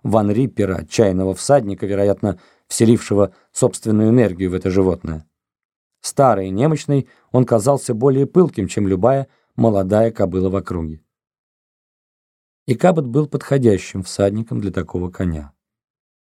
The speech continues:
Он скакал на коротко подобранных стременах, и его коленки почти достигали луки седла. Его тощие острые локти напоминали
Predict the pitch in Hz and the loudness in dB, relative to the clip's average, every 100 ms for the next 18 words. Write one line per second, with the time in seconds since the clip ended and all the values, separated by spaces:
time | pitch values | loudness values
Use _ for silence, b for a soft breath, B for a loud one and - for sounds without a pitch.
0 | _ 160 160 127 - 143 143 139 _ _ | _ 0 2 0 2 2 2 -2 _ _
1 | - 107 107 - 135 113 - 101 104 107 | -6 -2 -2 2 2 2 -2 -2 0 2
2 | 101 95 95 - 98 95 101 131 - _ | 0 0 -4 -4 -2 2 2 2 -2 _
3 | _ - 123 127 131 160 185 180 165 127 | _ -2 4 4 4 2 0 0 -2 -2
4 | 117 - 175 143 - 123 139 147 143 135 | -4 -2 0 0 -2 2 4 4 0 -4
5 | b b 120 147 147 135 147 135 113 101 | b b 0 2 0 -2 -2 0 2 2
6 | 87 - _ _ _ _ - 117 131 151 | 0 -10 _ _ _ _ 0 4 4 4
7 | 139 - 131 175 151 - 131 139 170 185 | 0 0 -2 0 0 0 2 2 2 -2
8 | 131 113 113 113 143 143 | 0 0 2 2 2 0